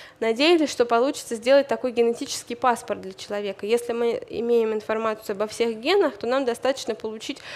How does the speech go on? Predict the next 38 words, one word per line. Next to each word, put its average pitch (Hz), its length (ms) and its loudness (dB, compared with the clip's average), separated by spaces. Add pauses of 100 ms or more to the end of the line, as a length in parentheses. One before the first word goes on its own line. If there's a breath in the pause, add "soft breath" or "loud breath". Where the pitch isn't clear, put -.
(140 loud breath)
любой 240 320 4
биологический 226 720 0
материал 220 540 -2
от 196 100 -8
человека. 202 440 -6 (120)
Капелька 262 480 -4
крови, 214 400 -2
волос, 208 580 -2
ноготь, 208 580 -2 (520 loud breath)
там, 202 680 -8
какой-то 240 340 2
соскоб 240 460 -2
с - 120 -12
кожи, 214 320 0
всё 233 200 -6
что 262 220 -6
угодно. 220 540 0
Взять 240 320 0
любую 240 320 -6
клеточку, 208 520 -4
в - 100 -16
которой 208 340 -2
есть 202 200 -4
Д 208 100 -4
Н 214 140 -4
К, 339 240 -2 (120)
а 226 40 -8
Д 196 120 -4
Н 196 100 -4
К 196 140 -6
есть 202 160 -10
почти - 320 -14
во 185 100 -8
всех 330 300 -2
клеточках, 277 500 -4 (480 loud breath)
и 240 480 0
получить, 233 500 2 (300 loud breath)
а, 196 460 0